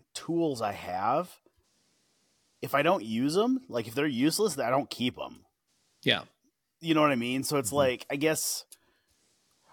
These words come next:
Speaker 1: I have tools that I get,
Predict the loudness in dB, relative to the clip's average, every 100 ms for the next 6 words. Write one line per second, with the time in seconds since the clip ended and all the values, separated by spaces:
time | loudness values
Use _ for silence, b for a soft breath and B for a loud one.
0 | b 4 6 4 2 0 2 4 4 2
1 | _ -4 0 0 -2 -6 -14 -18 -18 -20
2 | -20 -8 -2 -2 -2